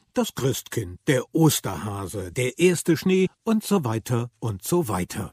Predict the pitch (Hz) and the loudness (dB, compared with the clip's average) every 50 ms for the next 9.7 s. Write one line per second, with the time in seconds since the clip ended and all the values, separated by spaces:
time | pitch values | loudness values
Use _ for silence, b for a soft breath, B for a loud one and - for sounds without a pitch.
0 | _ _ - 165 147 147 151 - - - 196 214 233 240 190 160 156 165 151 165 | _ _ 2 2 2 2 2 -2 -4 -4 -2 0 2 2 2 2 2 2 0 0
1 | 135 135 180 156 170 156 - 208 233 - - 196 190 - - 208 202 196 - - | 2 2 4 4 4 4 2 0 -2 0 -2 -4 -4 -2 0 0 0 0 0 -2
2 | 120 - - - 185 180 180 170 127 143 131 - - 135 127 117 113 87 107 104 | -4 -4 -2 0 0 2 2 4 4 4 4 4 2 2 2 2 0 -2 -4 -6
3 | 95 90 - 101 95 - b b b - 147 135 139 127 104 123 175 - 233 202 | -8 -8 -8 -8 -8 -8 b b b 0 2 4 4 4 4 4 4 4 2 2
4 | - - 196 185 180 175 180 180 - - - 135 113 156 185 185 156 123 - 117 | 4 4 4 6 6 6 4 2 0 -2 -2 2 6 6 8 8 6 6 2 -2
5 | 113 - - 139 - - 127 135 131 120 147 143 - - - 175 160 B B - | -4 -4 -4 -6 -2 0 0 0 2 2 0 0 0 2 2 2 2 B B -2
6 | 143 147 139 - 202 208 196 147 160 175 - - - 175 156 - - 185 202 208 | -2 0 4 4 6 6 6 4 2 0 0 2 0 0 0 2 2 2 2 2
7 | 220 185 185 151 151 - - - 185 196 196 196 196 170 156 120 170 180 175 156 | 4 4 2 2 2 -4 -4 0 0 2 2 2 4 4 4 6 4 4 4 4
8 | 147 147 143 147 175 185 - - 180 175 165 160 - 139 156 165 - - - 113 | 4 4 4 4 4 2 2 0 0 2 0 0 0 0 -2 -4 -2 -2 -4 -4
9 | 98 - - - - - 113 107 107 98 110 110 127 | -4 -6 -10 -10 -6 -4 -4 -4 -4 -2 -2 -4 -4